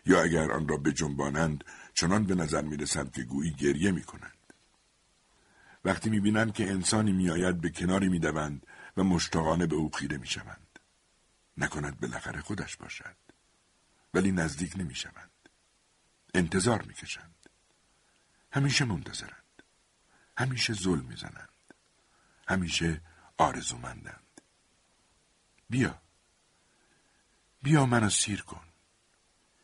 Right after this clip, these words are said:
بیا و به من لگد بزن. هر چقدر می‌خوای بزن. اما لطفاً سخت نزن. فقط بیا. ارباب استالین را شستند. مومیایی کردند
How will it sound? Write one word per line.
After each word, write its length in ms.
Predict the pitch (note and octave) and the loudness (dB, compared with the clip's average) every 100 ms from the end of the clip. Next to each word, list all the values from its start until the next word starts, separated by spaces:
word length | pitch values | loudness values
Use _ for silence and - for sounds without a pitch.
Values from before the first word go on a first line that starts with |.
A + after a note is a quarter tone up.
| _ _ _ - - - | _ _ _ -20 -14 4
بیا 200 | C#3 C3+ | 8 8
و 60 | |
به 100 | G#2+ | 8
من 200 | G2+ A#2 | 6 6
لگد 380 | G2+ E2 F#2+ F2 | 6 4 2 0
بزن. 320 | - - - - _ _ _ _ _ _ _ _ _ _ _ _ | -8 -12 -14 -18 _ _ _ _ _ _ _ _ _ _ _ _
هر 140 | - | -4
چقدر 320 | - G#2 F#2 D2+ | -2 -2 -4 -6
می‌خوای 300 | - E2 D#2+ | -8 -10 -6
بزن. 380 | F2+ E2 - - _ _ _ _ _ _ _ - - | -6 -6 -8 -14 _ _ _ _ _ _ _ -14 0
اما 160 | C#3+ | 2
لطفاً 320 | D#3 A2 B2+ | 4 0 -2
سخت 460 | B2 - F#2 - - | 0 0 -2 -4 -12
نزن. 280 | - - - _ _ _ _ _ _ _ _ | -16 -18 -20 _ _ _ _ _ _ _ _
فقط 340 | - F2+ B2+ - | -4 2 2 0
بیا. 280 | D3+ A2 - - _ _ _ _ _ _ _ _ _ _ _ _ _ _ _ _ _ - | -4 -4 -6 -14 _ _ _ _ _ _ _ _ _ _ _ _ _ _ _ _ _ -4
ارباب 400 | D#2+ D#2 F2+ E2+ - | -2 2 0 0 -4
استالین 440 | - D2+ C#2+ D2+ | -4 -4 -4 -4
را 100 | D2 | -6
شستند. 720 | - C#2 - - - _ - _ _ _ _ _ _ _ _ _ _ | -6 -6 -8 -10 -16 _ -20 _ _ _ _ _ _ _ _ _ _
مومیایی 520 | F2 F2+ C#2 B1+ C#2+ E2 | 0 0 0 -4 -4 -6
کردند 640 | - - - - _ | -8 -12 -14 -18 _